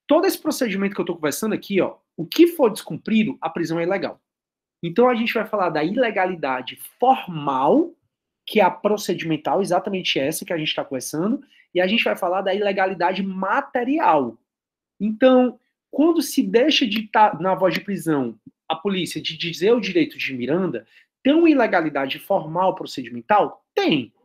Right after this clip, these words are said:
Posso alegar relaxamento de prisão? Pode. Mas o problema vai ser se o delegado conseguir comprovar que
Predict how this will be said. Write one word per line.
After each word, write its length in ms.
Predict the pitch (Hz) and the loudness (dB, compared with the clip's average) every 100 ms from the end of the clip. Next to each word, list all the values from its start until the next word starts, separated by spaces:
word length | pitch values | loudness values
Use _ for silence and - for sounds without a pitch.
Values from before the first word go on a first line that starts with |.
| _ _ _ _ _ - | _ _ _ _ _ 0
Posso 320 | 285 370 277 | 0 2 2
alegar 400 | 214 165 165 160 | 2 4 2 2
relaxamento 540 | 170 151 - 151 165 | 0 -2 -4 -4 -6
de 80 | - | -10
prisão? 320 | - 226 262 _ _ | -4 -2 -2 _ _
Pode. 560 | - - 170 - 120 _ _ _ _ | 0 4 4 2 -6 _ _ _ _
Mas 220 | 190 247 | 0 0
o 80 | 240 | 0
problema 380 | 226 208 247 277 | -4 -2 -2 -2
vai 160 | 240 | -2
ser 180 | 220 240 | -4 -4
se 140 | 220 240 | -6 -6
o 40 | |
delegado 640 | 180 180 147 143 202 247 220 | -2 -2 -2 0 0 0 -2
conseguir 340 | 233 - 226 | -6 -6 -8
comprovar 720 | 214 233 220 240 202 214 262 | -6 -6 -4 -4 -2 -2 -2
que 380 | - 254 247 202 | -2 0 0 -2